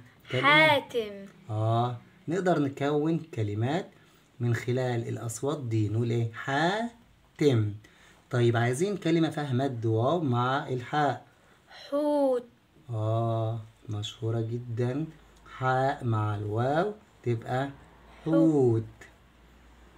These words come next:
Speaker 1: يعني صوت المد مع الممدود حرفين، جبنا حرف تالت بقت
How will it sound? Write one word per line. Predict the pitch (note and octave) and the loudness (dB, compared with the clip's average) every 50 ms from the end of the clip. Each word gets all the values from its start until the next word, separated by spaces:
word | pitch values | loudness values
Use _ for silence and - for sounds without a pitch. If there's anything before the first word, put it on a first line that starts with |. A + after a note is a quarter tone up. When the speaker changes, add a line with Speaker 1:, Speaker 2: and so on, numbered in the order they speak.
| - - - - - - - - - - - - - - _ _ - _ _ - _ _ _ _ _ _ - - - _ A#2+ | -20 -20 -20 -20 -20 -20 -20 -20 -20 -20 -20 -20 -20 -20 _ _ -20 _ _ -20 _ _ _ _ _ _ -20 -20 -12 _ -2
Speaker 1:
يعني | A#2 A2+ A2+ A2+ A2+ | 0 0 2 2 0
صوت | A2 - - E3 E3 | 0 -2 -4 -2 0
المد | E3+ C#3+ C3 C#3+ D3 C#3+ C#3+ | 0 2 2 2 0 0 2
مع | C#3+ C#3 C3+ | 2 4 4
الممدود | C3 C3 C3 B2+ B2+ B2 A#2+ C#3+ F3 G#3+ A#3 A3+ - - - _ _ _ _ _ _ _ _ _ _ | 2 2 0 0 0 0 2 2 2 2 2 -2 -8 -16 -20 _ _ _ _ _ _ _ _ _ _
حرفين، | - - E3 E3 D#3+ - - D#3+ C#3+ B2 A2+ A#2+ | -4 -2 -2 -2 0 0 2 2 4 4 4 2
جبنا | D#3+ G3+ F#3 F#3+ F3 | 2 0 2 2 2
حرف | D3+ D#3 F3+ F3+ E3+ - | 2 2 2 0 0 -2
تالت | - - E3 E3 E3 E3 D#3+ - - | -4 -2 0 2 2 2 0 -2 -6
بقت | B2 D3+ D3+ D3 D3 | -6 -4 -4 -6 -6